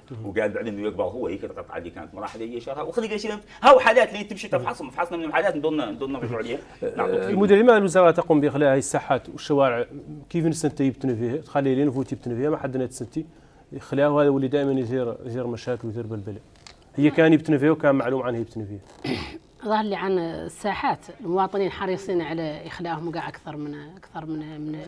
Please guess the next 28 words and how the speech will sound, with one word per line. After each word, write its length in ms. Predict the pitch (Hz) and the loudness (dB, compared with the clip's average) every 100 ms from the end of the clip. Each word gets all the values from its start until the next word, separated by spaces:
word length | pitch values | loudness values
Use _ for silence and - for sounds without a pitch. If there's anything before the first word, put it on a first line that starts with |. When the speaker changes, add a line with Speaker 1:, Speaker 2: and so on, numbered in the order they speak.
| 160 | -6
Speaker 1:
ما 80 | 151 | -2
هم 120 | 131 | 2
بعد 120 | 127 120 | 2 0
Speaker 3:
من 80 | |
Speaker 1:
اللي 200 | - - | 0 0
قاصدين، 180 | 120 143 | 2 2
Speaker 3:
الوزارة. 100 | 143 | 2
Speaker 1:
قاصدين 240 | 139 135 135 | 2 2 0
هم 80 | |
باتوا 220 | 127 127 127 | 0 -2 0
داروا 200 | 143 190 | 2 6
Speaker 3:
من، 60 | |
Speaker 1:
فيهم، 140 | 185 196 | 4 4
Speaker 3:
من 100 | 202 | 2
الوزارة. 400 | 185 180 202 175 | 4 2 4 4
Speaker 1:
باتوا 140 | 143 | 4
داروا 200 | 143 139 | 2 2
فيهم 260 | 151 151 180 | 2 2 2
Speaker 3:
به 60 | |
اللي 100 | 208 | 4
Speaker 1:
أديار. 140 | 214 - | 4 2
Speaker 3:
الساحات 540 | - 240 214 214 165 - - | 4 4 6 6 4 0 -4
المتجر 340 | 170 185 160 180 | 0 2 2 2
منهم 340 | 185 160 156 - | 2 2 -2 -6
متنفس 720 | 160 - 175 156 - 139 - | -8 -4 -4 -4 -10 -14 -12
للحي، 380 | 170 135 - 160 180 - - - - 160 | -12 -12 -10 -12 -14 -20 -20 -20 -12 -8
متجر 280 | 147 185 | -4 0
منهم 320 | 185 185 160 | 2 0 0